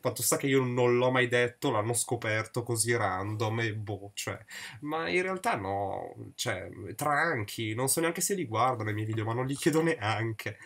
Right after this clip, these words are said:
The Cherry Tree mi chiede, "Visto che sei abbastanza famoso,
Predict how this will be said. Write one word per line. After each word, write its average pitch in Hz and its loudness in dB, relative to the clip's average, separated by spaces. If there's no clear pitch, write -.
The 147 4
Cherry 196 8
Tree 202 4
mi 220 0
chiede, 110 4
"Visto 175 6
che 143 4
sei 127 6
abbastanza 123 2
famoso, 110 -2